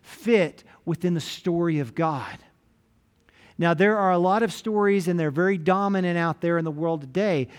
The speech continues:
that will try to get you to fit these things in their stories.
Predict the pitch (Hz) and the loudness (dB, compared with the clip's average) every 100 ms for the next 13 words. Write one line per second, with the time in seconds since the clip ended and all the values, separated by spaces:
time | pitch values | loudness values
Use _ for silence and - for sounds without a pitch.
0 | - 165 160 160 - 196 185 170 190 - | -10 -4 -2 -4 -2 -2 -2 -2 -2 -2
1 | 165 - 233 262 208 175 - 175 156 156 | -4 -4 -4 -4 -2 -4 -2 -2 -2 -4
2 | - - - 151 151 170 214 - 165 117 | -8 -16 -6 -4 -2 0 -2 -4 -8 -8
3 | 90 85 - - | -8 -14 -18 -20